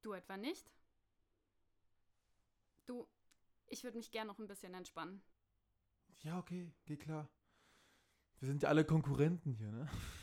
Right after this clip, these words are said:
Speaker 2: Also, wenn du mich fragst, völliger Blödsinn. Ich freunde mich gerne an. Ich heiße Jem Schmidt. Aber du kannst mich auch gerne Schmidti nennen. Oha.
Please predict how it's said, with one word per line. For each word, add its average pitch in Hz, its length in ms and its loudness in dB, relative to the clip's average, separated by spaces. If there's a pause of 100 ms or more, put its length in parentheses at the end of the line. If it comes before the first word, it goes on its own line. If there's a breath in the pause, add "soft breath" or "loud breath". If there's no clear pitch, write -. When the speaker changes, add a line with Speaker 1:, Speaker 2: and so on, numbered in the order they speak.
(720 loud breath)
Speaker 2:
Also, 135 240 -2
wenn 160 100 4
du 180 80 4
mich 208 220 4
fragst, - 580 -2 (540)
völliger 110 360 -2
Blödsinn. 98 460 -6 (840)
Ich 131 160 0
freunde 147 320 4
mich 131 200 0
gerne 127 340 4
an. 101 280 -4 (1700)
Ich 123 100 0
heiße 127 220 2
Jem 117 360 4 (680)
Schmidt. - 500 -6 (960)
Aber 135 220 4
du 147 80 6
kannst 160 240 0
mich 143 100 -4
auch 123 160 -8
gerne 143 260 0
Schmidti 139 380 -4
nennen. 113 300 -10 (1300)
Oha. 107 280 -2